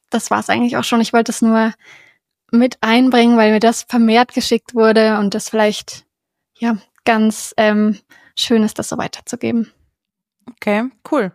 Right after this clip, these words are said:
Speaker 2: Also ich muss sagen,
Speaker 1: Du
Speaker 2: ich hab da
Speaker 1: überlegst
Speaker 2: gar nicht
Speaker 1: grad,
Speaker 2: so
Speaker 1: ob
Speaker 2: viele
Speaker 1: du dich
Speaker 2: Nach-
Speaker 1: anmelden kannst, so wie
Speaker 2: <laughs> Ja.
Speaker 1: du schaust.
Speaker 2: Nee, äh, ich bin eher so, ähm,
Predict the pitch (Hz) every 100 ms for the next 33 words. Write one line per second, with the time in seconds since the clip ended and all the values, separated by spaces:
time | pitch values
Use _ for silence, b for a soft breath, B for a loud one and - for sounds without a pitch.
0 | _ - 226 226 233 269 277 262 247 226
1 | 196 196 226 214 185 185 185 208 233 226
2 | 254 247 - 240 - 311 - 254 262 214
3 | 208 226 208 240 B B B _ - _
4 | - 233 247 254 208 208 226 - 220 208
5 | 214 208 208 202 202 202 190 190 190 185
6 | 190 -